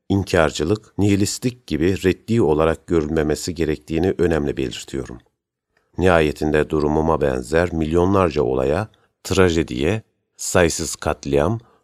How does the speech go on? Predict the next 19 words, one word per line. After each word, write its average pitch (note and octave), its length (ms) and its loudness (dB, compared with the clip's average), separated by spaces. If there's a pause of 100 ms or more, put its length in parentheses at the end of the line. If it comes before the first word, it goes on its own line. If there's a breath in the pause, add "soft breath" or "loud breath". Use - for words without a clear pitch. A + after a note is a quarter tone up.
(120)
soykırım E2+ 640 0
ve C#2 80 -2
savaşlara D#2 680 0
yol C#2 160 0
açan C2 340 -4
kapitalist E2+ 580 -2
moderniteyi D2+ 680 0
eleştirmek D2+ 580 -4
önemlidir. B1+ 680 -6 (720 soft breath)
Hele F2 200 4
mensup D#2+ 460 0
olduğum D2 420 2
halk C#2+ 300 0
ve C2 140 -2
bölge, C2+ 420 -2 (400 soft breath)
Kürtler F2 500 0
ve C2+ 100 -2
Orta C#2+ 420 -4
Doğu, E2 360 0